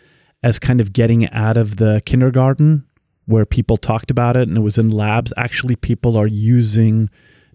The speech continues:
deep learning, machine learning to change businesses, um, speed up processes, use predictive intelligence, and use recommendations and actually make those things actionable. That's a huge trend for us.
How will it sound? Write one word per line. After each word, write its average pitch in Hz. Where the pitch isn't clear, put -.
deep 123
learning, 117
machine 117
learning 113
to -
change 107
businesses, -
um, 101
speed 131
up 123
processes, 107
use 120
predictive 110
intelligence, 110
and 107
use 107
recommendations 104
and 120
actually 117
make 107
those 110
things 104
actionable. 131
That's -
a 117
huge 120
trend 113
for 117
us. -